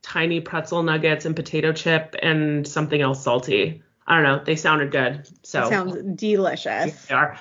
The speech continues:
Speaker 1: But yeah, those trail mix crackers, I had never seen those before, and they were delicious. So I got us back. <laughs>
Speaker 2: Yeah, they're insane. They're so good.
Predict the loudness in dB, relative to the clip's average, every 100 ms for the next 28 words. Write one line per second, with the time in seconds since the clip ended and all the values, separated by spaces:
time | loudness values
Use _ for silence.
0 | 4 4 6 2 0 0 2 2 -2 -2
1 | -2 -2 -4 -4 -8 -2 0 0 -4 _
2 | -8 -4 0 2 0 -2 -2 -2 -4 -2
3 | 2 2 0 -6 -20 -20 _ -4 0 2
4 | 2 0 -2 -6 -10 -10 -2 -2 0 -4
5 | -6 -8 -10 -4 0 2 0 -2 -6 -8
6 | -8 -8 2 2 2 -4 2 2 4 6
7 | 6 4 2 0 0 -2 0 0 2 2
8 | 2 0 -2 -4